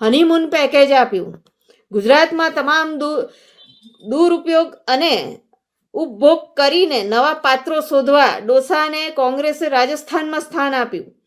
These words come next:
હોય ત્યારે એક વાત સ્પષ્ટ ઉભરી આવે છે કે આવા ચરિત્રહીન ડોસાને આગળ રાખી કોંગ્રેસ નવસર્જન તરફ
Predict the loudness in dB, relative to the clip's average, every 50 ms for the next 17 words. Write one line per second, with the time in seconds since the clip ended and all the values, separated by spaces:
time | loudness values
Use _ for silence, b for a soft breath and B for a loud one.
0 | b b b b b b -4 0 0 0 0 0 2 2 4 6 6 4 4 2
1 | 0 -4 -2 -4 -4 -4 -6 -6 -2 -2 -2 -2 0 -2 -2 0 0 2 2 4
2 | 4 4 4 4 4 4 2 0 0 2 2 2 2 2 0 0 -2 -2 -2 -4
3 | -4 0 2 2 2 2 -2 -4 -2 2 2 2 2 2 0 0 0 -2 -4 -6
4 | -6 -2 0 2 2 4 4 4 4 4 2 0 0 -4 -6 -2 0 2 2 2
5 | 2 0 -2 -2 -2 -2 -2 -2 -2 -2 -2 0 0 0 2 0 0 -2 -2 -2
6 | -2 -2 -2